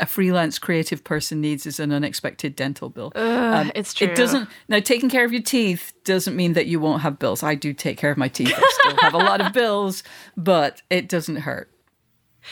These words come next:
Speaker 2: So this is an episode about teeth. <laughs> No.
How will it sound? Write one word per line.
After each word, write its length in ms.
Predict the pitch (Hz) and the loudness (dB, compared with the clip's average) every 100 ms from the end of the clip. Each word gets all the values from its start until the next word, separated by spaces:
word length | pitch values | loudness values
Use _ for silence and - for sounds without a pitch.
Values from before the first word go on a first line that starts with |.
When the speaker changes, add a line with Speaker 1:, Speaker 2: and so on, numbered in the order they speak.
| - | -10
Speaker 2:
So 160 | - 240 | -2 2
this 220 | 240 277 | 2 0
is 120 | 339 | 0
an 60 | 381 | 2
episode 400 | 311 - - 196 | 2 0 0 2
about 300 | 185 180 - | 2 2 0
teeth. 420 | - 170 165 - - | -6 -4 -4 -8 -4
<laughs> 40 | |
No. 160 | 262 262 | 2 4